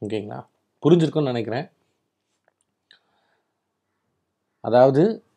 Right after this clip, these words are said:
உங்க வீட்ல இருக்க ஐஸ் ட்ரேவில் ஒரு, ஒரு, ஒரு ரூபா காயினை எல்லா இடத்துலையும் போட்டுட்டு, அதுல ஒரு புதினா இலை வச்சு தண்ணியை மட்டும் ஊத்தி விட்டுருங்க.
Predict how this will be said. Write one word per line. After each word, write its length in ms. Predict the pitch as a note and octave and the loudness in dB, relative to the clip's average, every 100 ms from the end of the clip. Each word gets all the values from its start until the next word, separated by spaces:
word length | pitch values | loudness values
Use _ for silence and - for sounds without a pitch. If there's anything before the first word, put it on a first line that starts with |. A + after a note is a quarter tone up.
| _ | _
உங்க 260 | C#3 B2+ | -2 0
வீட்ல 320 | A#2 E3 E3+ | 0 0 2
இருக்க 420 | D3+ C3 D3 G#3 - | 2 2 -2 -2 -8
ஐஸ் 480 | C3 D3 D3+ - C#3 | -2 -2 -2 -6 -2
ட்ரேவில் 540 | C3+ B2 C3 G#3 G#3 _ _ _ | -2 -2 -4 -6 -8 _ _ _
ஒரு, 240 | C3 C3+ C#3 | 0 2 4
ஒரு, 140 | C#3 | 2
ஒரு 120 | B2+ | 2
ரூபா 260 | D3 E3+ F#3 | 2 4 2
காயினை 560 | D3+ C3+ C3 D#3 G3 | 2 -4 -4 -6 -6
எல்லா 380 | - A#2+ C3 C3+ | -4 -2 0 2
இடத்துலையும் 500 | C3 A#2+ C3+ D3 F#3 - _ B2+ | 0 -2 -4 -4 -4 -12 _ 0
போட்டுட்டு, 480 | B2 A#2 D3 G3 - _ _ _ | 0 0 -4 -8 -14 _ _ _
அதுல 260 | C3+ C3 C3+ | -2 2 4
ஒரு 120 | B2+ C3+ | 2 0
புதினா 320 | C#3+ E3+ D3+ | 0 2 0
இலை 140 | C3 | 0
வச்சு 500 | A#2 G#2+ D3 D3+ - _ _ _ - | -4 -6 -8 -8 -10 _ _ _ -2
தண்ணியை 340 | C3 D3+ E3+ | 0 2 2
மட்டும் 260 | B2 B2 C3+ | 0 -4 -6
ஊத்தி 220 | A#2+ A#2+ | -6 -10
விட்டுருங்க. 360 | A#2 - - | -16 -16 -20